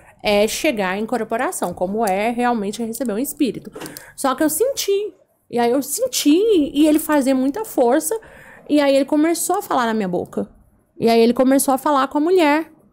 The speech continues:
"Sou eu, sou eu." E falou o nome dele, e ele pegou e começou a falar, "Eu preciso do seu perdão, minha mulher." E começou a conversar com ela e tudo.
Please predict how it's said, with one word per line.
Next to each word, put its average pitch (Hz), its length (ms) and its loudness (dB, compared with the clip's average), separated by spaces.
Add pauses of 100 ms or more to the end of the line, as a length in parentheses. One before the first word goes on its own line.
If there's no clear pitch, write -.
(340)
"Sou - 300 0
eu, 269 420 4 (260)
sou 285 240 2
eu." 262 420 4 (260)
E - 80 -8
falou 233 280 2
o - 20 4
nome 262 260 2
dele, 269 480 4 (300)
e 294 140 2
ele 285 220 4
pegou 269 300 2
e 277 60 2
começou 269 360 0
a 269 40 0
falar, 277 260 0
"Eu 254 80 0
preciso 254 420 -2
do 254 100 -2
seu 262 180 -2
perdão, 254 500 0
minha 285 160 0
mulher." 208 400 -2 (420)
E 240 120 -4
começou 262 400 2
a - 20 0
conversar 262 400 -2
com - 160 -6
ela 262 120 -2
e 320 40 -6
tudo. 370 460 0